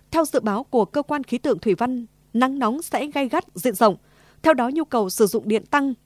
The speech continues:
tiềm ẩn nguy cơ cháy nổ tại cơ quan, đơn vị, doanh nghiệp, hộ gia đình, nhà để ở, kết hợp sản xuất kinh doanh,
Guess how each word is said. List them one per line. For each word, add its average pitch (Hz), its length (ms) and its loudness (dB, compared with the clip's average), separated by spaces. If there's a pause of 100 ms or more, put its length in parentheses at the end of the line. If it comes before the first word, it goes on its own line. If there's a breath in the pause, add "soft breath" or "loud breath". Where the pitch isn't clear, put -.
(220)
tiềm 269 120 4
ẩn 180 260 -2
nguy 285 120 -2
cơ 294 280 0
cháy 220 180 -2
nổ 254 220 -2 (100)
tại 214 140 -4
cơ 277 180 -2
quan, 262 300 -2 (100)
đơn 262 200 2
vị, 233 160 2
doanh 285 220 -2
nghiệp, 226 180 2 (320 soft breath)
hộ 254 180 8
gia 311 140 -2
đình, 226 280 -2 (140)
nhà 226 180 0
để 214 120 -4
ở, 180 220 -2 (200)
kết 349 140 -2
hợp 240 160 -2
sản 185 280 -4
xuất - 200 -6
kinh 269 120 -2
doanh, 240 240 2